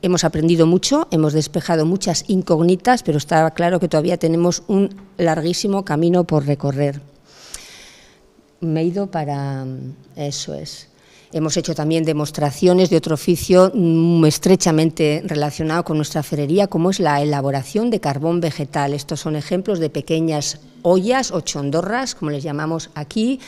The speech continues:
Cada vez, yo creo que dos o tres veces al año lo hacemos y la gente lo agradece mucho porque son oficios que ya solo vemos en películas como Tasio.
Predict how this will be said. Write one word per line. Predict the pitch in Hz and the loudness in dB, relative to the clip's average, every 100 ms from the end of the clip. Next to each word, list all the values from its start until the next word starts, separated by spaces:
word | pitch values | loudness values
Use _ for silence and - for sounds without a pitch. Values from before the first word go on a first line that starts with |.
| - - - - _ _ _ _ | -20 -20 -20 -20 _ _ _ _
Cada | - 170 160 | -2 2 4
vez, | 180 180 214 | 2 0 -4
yo | 202 208 214 | -6 0 4
creo | 220 | 8
que | 180 | 8
dos | 156 226 - | 10 10 10
o | 175 | 8
tres | 175 156 | 6 6
veces | 165 190 - | 6 4 2
al | 160 | 4
año | 160 185 214 233 - | 4 6 6 4 4
lo | 147 | 4
hacemos | 143 - 160 156 156 | 4 2 0 0 -2
y | 170 | -2
la | 156 | -2
gente | - 151 226 | -2 -2 0
lo | 202 | 2
agradece | 147 139 139 147 - | 2 0 0 0 0
mucho | 147 156 240 | 0 2 0
porque | 156 143 | 0 -4
son | 160 160 | -2 -4
oficios | - 180 220 - | -2 0 0 0
que | |
ya | 151 156 | -2 0
solo | 214 170 | 0 0
vemos | 165 175 - | 0 -2 -2
en | 147 | -4
películas | 147 156 165 185 170 | -4 -4 -2 -2 -2
como | - 147 143 | -4 -4 -2
Tasio. | 156 147 151 147 | -4 -4 -8 -8